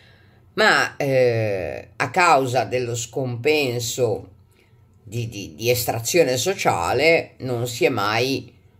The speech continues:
fatta vedere. Inoltre il principe, il cugino di Wu Yu,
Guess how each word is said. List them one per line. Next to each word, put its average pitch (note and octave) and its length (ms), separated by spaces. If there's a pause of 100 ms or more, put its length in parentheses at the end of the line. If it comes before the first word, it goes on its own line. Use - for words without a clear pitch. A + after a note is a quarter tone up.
fatta A#2 380
vedere. B2+ 360
Inoltre E3 360
il C#3+ 100
principe, F#3+ 960 (360)
il B2+ 140
cugino C#3 440
di B2+ 80
Wu B2+ 160
Yu, F3+ 220